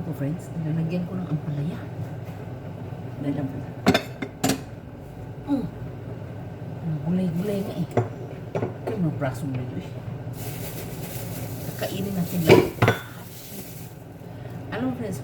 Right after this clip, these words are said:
pag hindi mo na makain, ilaw na siya, no? Ay, medyo matigas na siya. Ang gagawin mo, pakuluan mo. Yung buto ang kakainin mo, marami yung vitamins. Sabi ng kungkang mo,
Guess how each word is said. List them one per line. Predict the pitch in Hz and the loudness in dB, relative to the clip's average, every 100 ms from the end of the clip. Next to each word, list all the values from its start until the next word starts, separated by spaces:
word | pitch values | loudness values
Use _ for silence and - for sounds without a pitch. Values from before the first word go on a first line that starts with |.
| - - | -6 -4
pag | 190 | -4
hindi | 208 226 233 | -2 -4 -2
mo | 226 | 0
na | 220 | 0
makain, | 202 202 180 - - - - - - - - - - - - - 180 - - | 2 2 2 4 4 4 4 4 4 6 4 6 6 8 8 8 6 2 -2
ilaw | 220 202 | -4 -4
na | 185 | -4
siya, | - 151 | -4 -2
no? | 135 147 - | -2 -4 -2
Ay, | 170 | 0
medyo | 165 185 - - - - - - - - | 0 -2 -4 -6 -8 -8 -6 -6 -6 -6
matigas | 147 160 156 180 | -4 -2 -2 -2
na | 170 | -4
siya. | 139 131 - | -4 -6 0
Ang | 147 147 | 0 2
gagawin | 147 160 156 139 | 2 4 2 2
mo, | 131 - - - 143 - - - - - - | 0 -4 -4 0 8 10 10 6 -8 -8 -10
pakuluan | - 160 147 143 135 | -6 -4 -2 -4 -4
mo. | 151 165 - - - - - - | -4 -6 -6 2 6 6 4 -6
Yung | 202 220 190 | -4 -2 0
buto | 180 208 170 | 0 2 2
ang | 160 | 4
kakainin | 160 - 139 139 139 | 2 0 2 2 2
mo, | 165 147 | 2 2
marami | 143 143 165 | 2 4 4
yung | 156 143 | 4 2
vitamins. | - 123 160 135 - - - - - - - - | 0 0 0 -2 -4 -6 -6 -6 -8 -8 -8 -6
Sabi | - 156 156 | -2 0 0
ng | 156 - | 0 2
kungkang | 156 143 143 | 2 4 2
mo, | 143 | 2